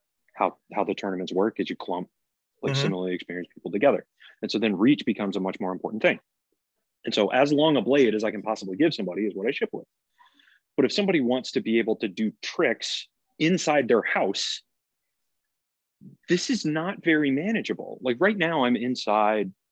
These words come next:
Speaker 1: the martial arts school, and we've got a ten-foot ceiling in here. And I could do a lot of stuff, but there's some things that if I try to do certain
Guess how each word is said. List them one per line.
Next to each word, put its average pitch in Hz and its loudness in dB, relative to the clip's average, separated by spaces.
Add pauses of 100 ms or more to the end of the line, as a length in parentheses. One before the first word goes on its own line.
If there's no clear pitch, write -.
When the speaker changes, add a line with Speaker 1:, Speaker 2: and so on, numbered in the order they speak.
Speaker 1:
the 101 0
martial 107 -4
arts 165 -4
school, 90 -4
and 104 -14
we've 135 0
got 101 2 (120)
a 95 -6
ten-foot 107 -4
ceiling 185 -4
in 170 -20
here. - -20 (720)
And 107 0
I 139 0
could 151 2
do 120 6
a - 4
lot 117 4
of - 0
stuff, 92 -4
but 123 -6
there's 135 0
some 156 -2
things 127 2
that 104 2
if - -16
I 110 -2
try 135 2
to 117 0
do 113 -2
certain 104 -6